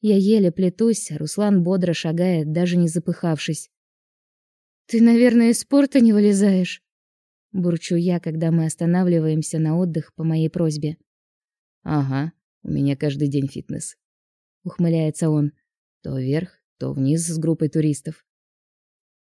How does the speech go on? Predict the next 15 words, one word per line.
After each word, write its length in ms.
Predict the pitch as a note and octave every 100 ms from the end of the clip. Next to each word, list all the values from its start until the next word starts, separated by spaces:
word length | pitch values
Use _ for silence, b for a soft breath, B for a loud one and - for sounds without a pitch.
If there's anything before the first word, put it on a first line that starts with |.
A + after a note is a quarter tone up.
| _
Высоко 440 | F3+ E3+ E3 - D#3+
над 200 | D#3 E3
нами 300 | F#3+ G3 F3+
сияют 560 | - F3 F#3 F3+ E3+
огоньки 600 | E3 D#3+ D#3+ - E3+ E3 -
Ии 320 | F#3 F3+ E3
на 160 | D#3 D3+
фоне 320 | - F3+ E3
темнеющего 680 | - E3 E3 D#3+ - E3 D#3+
неба. 420 | D#3+ D3+ D#3 E3 _ _ b b b
А 120 | F#3+
ещё 340 | F3+ F3+ B3
выше 280 | A3+ A#3 -
зажигаются 680 | F#3+ F3 E3 D#3+ E3 D#3+ D#3+
звёзды. 500 | D3+ D#3 D#3 D3+ E3